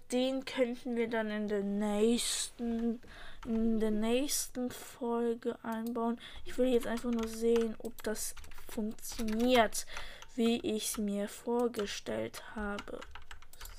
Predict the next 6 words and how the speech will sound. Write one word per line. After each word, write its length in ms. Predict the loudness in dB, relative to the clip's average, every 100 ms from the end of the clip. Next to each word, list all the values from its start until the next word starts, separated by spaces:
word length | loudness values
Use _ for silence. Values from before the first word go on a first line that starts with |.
| -12
So. 200 | -12 -12 -12 -14 -16 -14 -14 -12 -8 -8 -8 -10 -10 -10 -10 -10 -8 -10 -10 -10 -12 -12 -14 -14 -16 -18 -18 -14 -12 -12 -10 -10 -10 -8 0
Achtung! 800 | 6 8 8 4 -2 0 0 0 -4 -8 -10 -16 -16 -16 -16 -16 -10
Schalter 520 | 2 8 10 10 8
umlegen. 560 | 4 0 2 2 4 2 0 -6 -12 -16 -18 -20 -20 -14
Tuck. 580 | -8 -8 -8 -14 -14 -16 -16 -8
Jo. 320 | -2 -2 -2